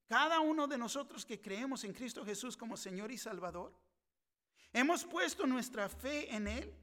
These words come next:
somos parte de este cuerpo, parte de esta nueva creación que Él ha creado. Romanos doce cinco dice, Así nosotros, siendo muchos,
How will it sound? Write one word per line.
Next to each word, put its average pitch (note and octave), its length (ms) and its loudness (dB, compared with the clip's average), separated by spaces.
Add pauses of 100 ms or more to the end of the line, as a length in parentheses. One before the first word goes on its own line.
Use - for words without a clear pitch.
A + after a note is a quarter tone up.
(240)
somos A#3 320 2
parte A3 360 0
de F#3 80 -2
este - 220 -8
cuerpo, G3 380 -8 (120)
parte A3 340 4
de F#3+ 240 2
esta G3+ 420 -2
nueva F#3+ 520 0
creación F#3 520 -4 (280)
que E3 280 0
Él F#3+ 120 0
ha E3 160 -2
creado. C#3 480 -12 (1500)
Romanos A3 440 4
doce B3 280 4
cinco C4 340 -2
dice, A#3+ 280 -4
Así B3+ 180 -2
nosotros, B3 500 -2
siendo A#3+ 300 -2
muchos, G#3+ 680 0